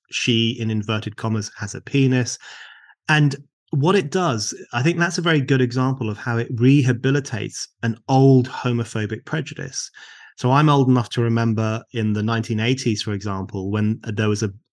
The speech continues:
a very bigoted idea, which is that the problem with lesbians is that they just hadn't had a good shag, right? They'd never had, they'd never been, um, had proper sex with a man.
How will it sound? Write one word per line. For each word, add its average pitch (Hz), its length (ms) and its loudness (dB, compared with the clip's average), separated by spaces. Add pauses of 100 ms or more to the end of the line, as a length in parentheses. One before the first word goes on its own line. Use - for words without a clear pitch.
(140)
a 110 80 -4
very 139 260 4
bigoted 110 640 -2
idea, 98 560 -6
which 113 200 -4
is 107 120 -4
that 117 140 -8
the 113 80 -4
problem 147 460 2
with 117 140 2
lesbians 107 840 -4
is 113 120 -2
that 120 120 -6
they 110 120 -2
just 123 280 -4
hadn't 110 400 -4 (100)
had 107 340 -2
a 113 80 -4
good 113 420 -2
shag, 107 540 -4 (360)
right? 117 200 0
They'd 117 180 -2
never 123 220 2
had, 113 380 -2
they'd 120 280 -2
never 123 240 2
been, 117 360 0
um, 117 240 -2
had 117 260 -4
proper 127 260 -2
sex 123 320 -2
with 104 120 -4
a 104 40 -2
man. 110 360 -2